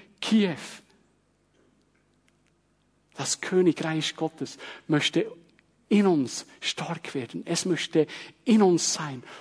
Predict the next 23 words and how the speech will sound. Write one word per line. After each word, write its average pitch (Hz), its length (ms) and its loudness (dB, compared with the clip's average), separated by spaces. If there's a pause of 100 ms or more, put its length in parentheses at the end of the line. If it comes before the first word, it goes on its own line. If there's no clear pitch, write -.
Und 156 200 0 (200)
es 180 200 0
möchte, 170 360 2
Gott 220 220 -2
möchte, 190 360 -2
dass - 260 -4
wir 202 180 4 (1120)
im 185 180 4 (100)
Reich 190 360 4
leben 202 340 6
und 202 220 0
dass 175 160 4
es - 280 0 (380)
zu 214 300 2
einem 185 360 6
richtigen 196 800 4
Lifestyle 196 760 4
wird. 175 320 0 (160)
Nicht - 320 4
nur 214 200 6
so 220 180 4
nebenbei, 208 640 6 (140)
sondern 233 440 8